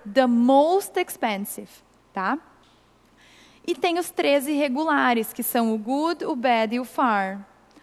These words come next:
Bom, ruim e longe. Então, good pode se tornar better ou the best. O bad pode se tornar worse ou the worst.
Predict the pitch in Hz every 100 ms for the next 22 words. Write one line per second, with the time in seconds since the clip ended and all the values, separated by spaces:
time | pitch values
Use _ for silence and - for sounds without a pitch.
0 | _ 214 233 247 269 277 330 302 262 262
1 | 277 294 254 233 240 196 202 190 - _
2 | _ 247 226 214 - 233 226 294 311 233
3 | 294 254 226 - 254 262 240 233 214 196
4 | - - - 202 240 226 214 214 196 202
5 | - 220 196 240 214 247 233 311 - -
6 | - - _ _ _ - 294 233 294 311
7 | 311 247 - 262 240 - 262 269 247 240
8 | 220 220 247 254 320 - - 240 220 202
9 | 226 254 247 277 403 -